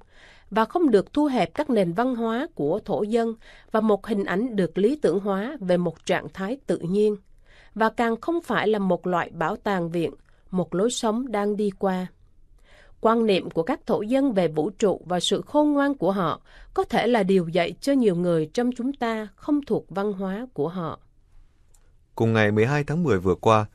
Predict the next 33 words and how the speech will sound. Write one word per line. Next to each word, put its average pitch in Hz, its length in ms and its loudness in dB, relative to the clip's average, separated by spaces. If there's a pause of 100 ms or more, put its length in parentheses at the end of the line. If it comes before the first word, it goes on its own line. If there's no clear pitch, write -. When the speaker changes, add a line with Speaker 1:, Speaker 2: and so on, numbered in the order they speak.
(120)
Speaker 2:
Đức 151 160 -2
Tổng 85 220 2
giám 135 160 -2
mục 107 240 -2
Bernardito 104 800 2
Ausa 110 520 -2 (280)
đã 123 100 0
phát 175 160 -4
biểu 104 240 4
tại 107 240 -2
Ủy 95 140 0
ban 120 280 2
thứ 165 120 -2
hai 127 300 -4 (120)
của 85 260 0
Đại - 160 -2
hội 104 160 -6
đồng 87 260 -2
Liên 110 120 0
Hợp 90 200 -2
Quốc 143 240 0
thứ 139 160 -6
bảy 95 200 -2
mươi 101 120 -2
ba 104 280 2
về 95 180 -4
đề 85 140 -4
tài 82 300 -2 (380)
sự 120 200 -2
phát 185 220 -4
triển 85 260 0
nông 123 160 -2
nghiệp, 92 180 2